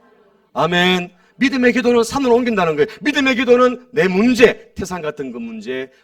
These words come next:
옮긴다는, 해결한다는 겁니다. 그렇다면 어떤 믿음으로 우리가 기도해야 되겠습니까? 하나님 믿는 믿음으로 우리가 기도해야 되는데 첫 번째 따라합니다. 하나님의 능력을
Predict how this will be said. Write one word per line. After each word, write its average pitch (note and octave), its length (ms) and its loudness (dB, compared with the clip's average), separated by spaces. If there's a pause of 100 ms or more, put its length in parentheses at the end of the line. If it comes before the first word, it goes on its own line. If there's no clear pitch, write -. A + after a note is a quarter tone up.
옮긴다는, B2 560 -14
해결한다는 D3+ 560 -2
겁니다. D2+ 300 -16 (760)
그렇다면 G3+ 280 -12
어떤 B3+ 200 -6
믿음으로 A3+ 280 -4
우리가 G3+ 140 -6
기도해야 G#3+ 280 -8
되겠습니까? - 760 -20 (680)
하나님 B2 260 -6
믿는 A#2 200 -2
믿음으로 C#3+ 300 -2
우리가 C3+ 160 -2
기도해야 D3 280 -2
되는데 E2 400 -10 (180)
첫 - 140 -10
번째 F#2 460 -8 (160)
따라합니다. F2 420 -10 (160)
하나님의 A#2+ 320 -4
능력을 A#2 680 -2